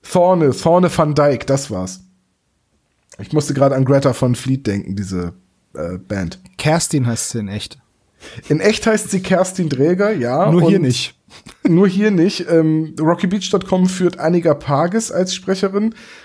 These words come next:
Speaker 1: Drei Fragezeichen D E führt Kerstin Dräger und nach dem Hören bin ich mir auch ziemlich sicher, dass das Kerstin Dräger ist.
Speaker 2: Ja, ich dachte das nämlich auch.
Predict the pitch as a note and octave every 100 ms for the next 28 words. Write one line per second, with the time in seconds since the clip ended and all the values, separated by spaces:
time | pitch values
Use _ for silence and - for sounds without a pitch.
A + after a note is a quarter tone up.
0 | _ - C#3+ D3+ - D#3 F3+ F#3+ F3+ E3
1 | F3+ D3+ D3+ D#3 D3+ C#3+ - D3+ D3 C#3+
2 | - - D3 C#3+ C#3 A#2 C#3+ E3+ D#3 D3+
3 | D3 C#3 D3 C3 C#3+ D3+ C#3 C#3+ C#3+ -
4 | C#3+ C3 A#2+ - C3 A#2+ A#2 A2+ A2 G2+
5 | - G#2 - F#2+ - G#2+ F#2+ A2 G2+ E2+
6 | - - - B2+ D3 C#3+ - C#3+ - B2+
7 | - A2 - F2+